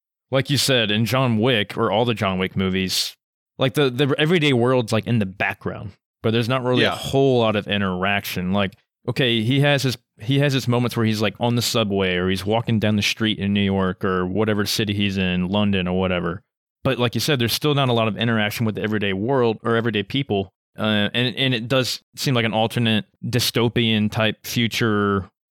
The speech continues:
Speaker 1: Everybody's kinda knows about the assassins and, and, and, and lore behind them.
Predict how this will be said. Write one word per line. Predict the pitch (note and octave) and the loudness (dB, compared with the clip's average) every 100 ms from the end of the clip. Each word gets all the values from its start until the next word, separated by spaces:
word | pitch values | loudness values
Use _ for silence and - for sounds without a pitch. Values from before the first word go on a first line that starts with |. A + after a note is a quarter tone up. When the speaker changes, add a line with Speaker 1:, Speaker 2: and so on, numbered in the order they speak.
| - | -4
Speaker 1:
Everybody's | A#2+ D3 C3+ C3+ B2+ A2+ | 0 2 2 2 0 -2
kinda | C#3+ A2+ | 0 0
knows | G2 G#2+ C3 C3+ | 0 0 2 0
about | B2 C#3 D3 - - - | 0 0 0 -4 -12 -6
the | C3 | -2
assassins | C#3 - D3 C#3+ D#3 C#3+ | 0 0 -2 0 0 2
and, | B2+ A#2+ - | 2 0 -2
and, | A#2+ B2+ | -2 -2
and, | - B2 A#2+ | 0 0 0
and | A#2 A2+ | -2 0
lore | A2 A#2+ B2 | 2 2 0
behind | A#2+ C3+ C3+ | 0 0 0
them. | C#3 C3+ | 0 -2